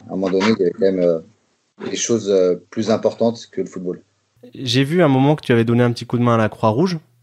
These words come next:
Speaker 2: sur Lorient. Tu peux, tu peux nous raconter ?
Speaker 1: Ben, en fait, c'est, euh, j'ai eu une info, j'ai eu une info comme quoi, euh, voilà, la Croix-Rouge était, euh,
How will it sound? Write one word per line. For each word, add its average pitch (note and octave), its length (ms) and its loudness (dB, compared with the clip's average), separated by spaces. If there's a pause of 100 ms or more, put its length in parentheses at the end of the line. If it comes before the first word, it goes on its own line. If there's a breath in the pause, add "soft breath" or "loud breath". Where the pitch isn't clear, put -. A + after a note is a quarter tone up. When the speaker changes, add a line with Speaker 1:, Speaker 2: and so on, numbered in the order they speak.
(120)
Speaker 2:
sur - 160 -4
Lorient. A#2 320 0 (840)
Tu - 80 -20
peux, A#2 260 -2
tu A#2+ 100 -12
peux A#2+ 100 -4
nous A#2 80 2
raconter ? A#2+ 360 -2 (480)
Speaker 1:
Ben, B2+ 80 4
en C3 300 -2
fait, - 180 -2
c'est, B2+ 280 -6
euh, A2 480 2 (100)
j'ai A2 180 -12
eu C3+ 160 -6
une D3 80 -8
info, B2+ 540 -6 (100)
j'ai A2 160 -10
eu A#2+ 60 0
une B2 100 0
info B2 320 -2
comme A2 220 -6
quoi, A2 420 2
euh, F2+ 720 -4
voilà, F#2+ 220 -4
la F#2+ 120 -2
Croix-Rouge F#2+ 380 -8
était, F#2+ 300 -10
euh, F2 240 -6